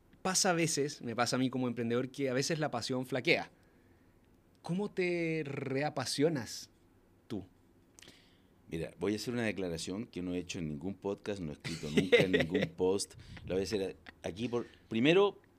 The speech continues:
Speaker 2: porque eres tú, y de verdad te lo digo, te admiro, te admiro muchísimo, y, y, y,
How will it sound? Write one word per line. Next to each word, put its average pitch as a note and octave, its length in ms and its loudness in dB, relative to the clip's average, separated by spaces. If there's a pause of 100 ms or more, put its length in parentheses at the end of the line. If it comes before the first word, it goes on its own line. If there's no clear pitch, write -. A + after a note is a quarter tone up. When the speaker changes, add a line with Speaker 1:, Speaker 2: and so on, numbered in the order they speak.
(180)
Speaker 2:
porque G2+ 320 -6
eres A2 240 -2
tú, G#2 220 -4
y G2+ 100 -2
de G#2 100 6
verdad G2+ 300 2
te B2 80 -2
lo A#2 120 2
digo, G2+ 300 0
te - 120 -6
admiro, F2+ 360 -2
te F2+ 80 -8
admiro F2+ 280 -2
muchísimo, F2+ 640 -6
y, F2+ 80 -6
y, F2+ 420 -6
y, D#2+ 340 -10